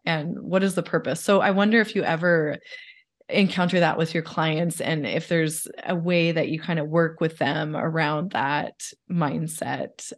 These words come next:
of feeling like, "Okay, now I have to sell myself." And that feels a little bit, n-, the word I'm, I'm gonna use is wrong, but that's not the word I'm looking for, 'cause it's not wrong. <laughs> Like, we're all here trying to feed ourselves. We're trying to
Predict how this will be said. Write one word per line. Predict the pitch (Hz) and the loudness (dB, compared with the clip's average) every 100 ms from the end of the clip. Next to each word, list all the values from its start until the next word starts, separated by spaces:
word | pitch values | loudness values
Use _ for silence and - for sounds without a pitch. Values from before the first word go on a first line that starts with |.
| - | -8
of | - 104 110 - - - _ _ _ _ _ | -4 -2 -4 -8 -18 -20 _ _ _ _ _
feeling | 247 240 240 240 214 | 2 6 6 4 4
like, | 170 160 165 - - | 2 2 -2 -8 -8
"Okay, | 185 165 175 | -6 2 4
now | 175 175 | 4 2
I | |
have | 185 180 | 0 -2
to | 156 | -6
sell | - 131 - | -4 -4 -4
myself." | - 175 - 151 170 165 | -6 -6 -4 -2 -2 -4
And | 156 156 | -6 -6
that | 147 | -6
feels | - 151 147 160 | -6 -4 -4 -6
a | |
little | 165 160 - | -6 -6 -6
bit, | 120 - - _ _ _ _ _ _ - | -8 -10 -14 _ _ _ _ _ _ -4
n-, | 233 - - - - - | -4 -4 -14 -14 -14 -2
the | 208 | 2
word | 208 240 226 | 6 6 6
I'm, | 196 190 185 - | 4 4 0 0
I'm | 175 170 160 - _ 165 | 2 0 -2 -8 _ -4
gonna | 180 185 | 0 2
use | 151 147 156 151 | 4 2 2 0
is | 156 | -4
wrong, | 156 165 151 147 160 | 0 2 4 2 0
but | 156 | 0
that's | 160 165 | 0 0
not | 175 | 0
the | 165 | 0
word | 151 151 160 | 0 2 2
I'm | 156 | 0
looking | 147 160 196 196 | -2 -2 0 0
for, | - 214 214 226 226 | 2 2 4 2 0
'cause | - 175 | -4 -8
it's | 156 165 | -6 -2
not | 151 180 | -2 -2
wrong. | 214 - 233 240 247 - | -2 0 0 2 0 -2
<laughs> | _ | _
Like, | 190 247 - | 2 2 2
we're | 226 190 | 4 6
all | 180 196 | 6 4
here | 190 185 | 2 0
trying | 185 185 175 | 0 -2 -2
to | - | 2
feed | 233 214 | 2 4
ourselves. | 208 208 190 185 190 | 2 2 0 0 -2
We're | 160 | -4
trying | 175 160 | -4 -2
to | 156 | -4